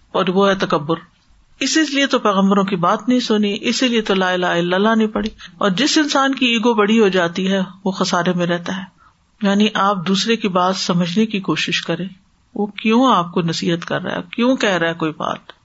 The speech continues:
یعنی پہلے سے ہی آپ گمان کر لیتے ہیں کہ یہ مخلص نہیں ہو سکتا، یہ اس کا کوئی اپنا مفاد ہے،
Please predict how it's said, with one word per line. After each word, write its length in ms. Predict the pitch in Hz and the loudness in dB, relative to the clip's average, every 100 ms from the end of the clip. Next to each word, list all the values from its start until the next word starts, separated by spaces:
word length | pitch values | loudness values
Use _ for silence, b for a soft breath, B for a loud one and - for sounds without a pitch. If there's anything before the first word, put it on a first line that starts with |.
| _ | _
یعنی 180 | 185 202 | 0 2
پہلے 320 | 226 220 269 | 2 2 2
سے 120 | 262 | 2
ہی 100 | 262 | 2
آپ 240 | 220 214 202 | 2 0 -2
گمان 400 | 185 190 196 202 | 0 2 2 2
کر 140 | 196 | -2
لیتے 300 | 190 185 - | 0 -2 0
ہیں 80 | 190 | -2
کہ 120 | 190 | -2
یہ 240 | 190 190 | 0 0
مخلص 460 | 180 170 175 185 - | 0 -2 0 -2 0
نہیں 140 | 185 | 0
ہو 100 | 180 | 0
سکتا، 400 | 165 170 170 - | 0 -4 -4 -4
یہ 180 | 175 180 | -2 0
اس 120 | 170 | -2
کا 140 | - 180 | -2 -2
کوئی 160 | 180 185 | 0 0
اپنا 160 | 190 | 0
مفاد 420 | 190 180 180 156 160 | 0 -2 0 0 0
ہے، 200 | 170 | -4